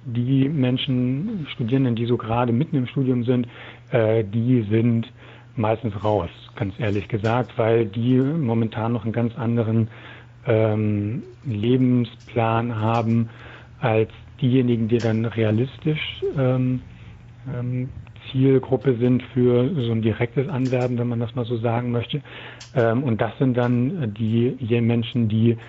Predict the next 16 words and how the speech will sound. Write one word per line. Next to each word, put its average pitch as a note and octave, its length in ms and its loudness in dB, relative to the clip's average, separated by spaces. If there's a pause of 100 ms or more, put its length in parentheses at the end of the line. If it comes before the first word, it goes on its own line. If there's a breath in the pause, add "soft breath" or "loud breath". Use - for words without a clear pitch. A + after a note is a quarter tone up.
(400 loud breath)
ähm, G#2 280 -2
schon D3+ 160 2
eine C#3 80 4
Weile B2 180 4
gearbeitet A2 600 0
haben, G#2+ 360 0
aus B2 220 0
den A#2+ 100 -4
Städten - 360 -4
kommen, A2+ 400 2
jetzt A2 240 -2
eine C3 80 0
Familie G#2 480 -2
gegründet G#2 520 -6
haben G#2 320 -4 (520 loud breath)
und, G#2 460 2